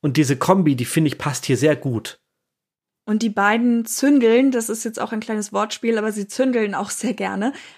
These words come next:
Speaker 2: Also nicht nur mit Feuer, sondern der Hickey halt vor allem im sozialen Kontext. Und der Lechner hat ja auch, sagen wir, die Fähigkeit gehabt,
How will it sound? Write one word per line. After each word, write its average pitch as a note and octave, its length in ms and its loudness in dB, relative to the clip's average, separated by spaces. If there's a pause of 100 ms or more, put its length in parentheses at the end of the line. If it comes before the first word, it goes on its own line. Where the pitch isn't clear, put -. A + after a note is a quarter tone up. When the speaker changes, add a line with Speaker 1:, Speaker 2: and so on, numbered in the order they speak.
Speaker 2:
Also A3+ 180 4
nicht A3+ 380 2
nur A#3 480 4
mit A#3 340 0
Feuer, A#3+ 540 4
sondern G#3 380 0
der G#3 100 0
Hickey A3+ 480 -2
halt G3+ 180 0
vor - 220 -4
allem G3+ 260 0
im G#3 160 -4
sozialen G3+ 580 0
Kontext. F3 760 -8 (800)
Und G#3+ 640 0
der G#3 160 2
Lechner G#3+ 600 0
hat G#3+ 140 -6
ja G#3 180 0
auch, G#3+ 400 0 (440)
sagen G#3+ 400 4
wir, G#3 80 0
die G3+ 120 -2
Fähigkeit A3 800 0
gehabt, G#3 560 -4